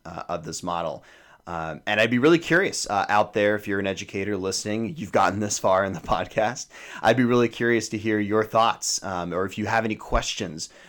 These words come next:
um, that we could further answer. Uh, we'll have some email links in the, uh, description, the notes of this podcast.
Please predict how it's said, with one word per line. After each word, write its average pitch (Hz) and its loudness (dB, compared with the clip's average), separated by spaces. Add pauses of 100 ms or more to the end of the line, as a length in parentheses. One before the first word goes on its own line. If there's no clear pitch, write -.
um, 95 -6
that 90 -2
we 92 -6
could 92 -10
further 95 -6
answer. 95 -6
Uh, 85 -10
we'll 87 -6
have 92 -4
some - -8
email 87 -6
links 82 -8
in 87 -8 (100)
the, 82 -8 (360)
uh, 80 -4
description, 90 -6
the 87 -6
notes 90 -2
of 82 -6
this - -4
podcast. 87 0